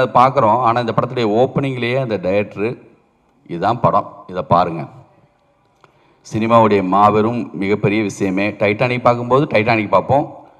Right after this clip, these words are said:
ஒரு காக்கா முட்டை பார்க்கும்போது காக்கா முட்டை பார்ப்போம். அது அந்த இருட்டுல லைட் ஆஃப் பண்ணதுக்கு பிறகு அது நடக்கிறது மேஜிக், ஒரு டைரக்டருடைய ஒரு ஆளுமை. இப்ப மிஸ்கின் சார் இருக்காரு, அவர் படத்தை, "ஏய், இது என் படம்டா, பாருங்க,"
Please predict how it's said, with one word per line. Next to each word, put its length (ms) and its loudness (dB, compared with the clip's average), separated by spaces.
ஒரு 440 0
காக்கா 260 4
முட்டை 220 0
பார்க்கும்போது 480 2
காக்கா 200 2
முட்டை 220 -4
பார்ப்போம். 340 -6
அது 520 -2
அந்த 200 -4
இருட்டுல 580 0
லைட் 300 -4
ஆஃப் 180 0
பண்ணதுக்கு 260 -4
பிறகு 400 -2
அது 140 -6
நடக்கிறது 460 -4
மேஜிக், 400 -8
ஒரு 160 -6
டைரக்டருடைய 520 -4
ஒரு 140 -4
ஆளுமை. 400 -4
இப்ப 220 -10
மிஸ்கின் 340 -12
சார் 300 -8
இருக்காரு, 320 -8
அவர் 280 -2
படத்தை, 340 2
"ஏய், 180 2
இது 160 0
என் 180 2
படம்டா, 400 2
பாருங்க," 320 2